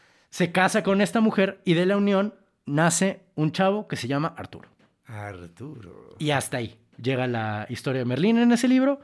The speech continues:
Speaker 2: Ajá.
Speaker 1: y hasta ahí llega la intervención de
Speaker 2: O
Speaker 1: Merlín
Speaker 2: sea,
Speaker 1: con
Speaker 2: nunca
Speaker 1: Arturo.
Speaker 2: conoce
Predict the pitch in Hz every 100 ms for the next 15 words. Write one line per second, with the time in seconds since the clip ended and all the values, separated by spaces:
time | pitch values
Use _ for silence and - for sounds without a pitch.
0 | - 143 135 156 107 160 165 170 156 139
1 | 139 131 123 147 147 135 127 123 190 202
2 | 208 220 202 190 190 190 185 190 185 -
3 | -